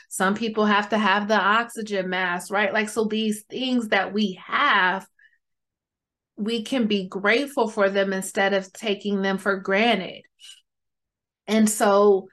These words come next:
that was my journey to get me out of, like, a really dark space, was gratitude. Then I did get a job. A couple months later, I decided that I wanted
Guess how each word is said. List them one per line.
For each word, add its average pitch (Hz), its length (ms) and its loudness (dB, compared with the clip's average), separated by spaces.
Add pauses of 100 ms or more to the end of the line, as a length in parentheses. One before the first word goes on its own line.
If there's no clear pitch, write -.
(180)
that 202 520 0
was 202 360 -2
my 185 180 -2
journey 196 400 -4
to 185 140 -2
get 185 280 0
me 190 240 -6
out 185 360 0
of, 190 120 0
like, 180 220 -2
a 185 80 -2
really 190 320 -2
dark 185 420 -4
space, 220 680 0 (260)
was 190 480 4
gratitude. 185 720 -4 (960)
Then 262 720 4
I 208 720 4
did 233 440 4
get 220 160 0
a 214 80 4
job. 190 360 2
A 190 40 -4
couple 220 280 -4
months 220 260 -2
later, 196 320 4
I 185 100 2
decided 196 540 -2
that 185 160 2
I 180 100 -2
wanted 185 380 -6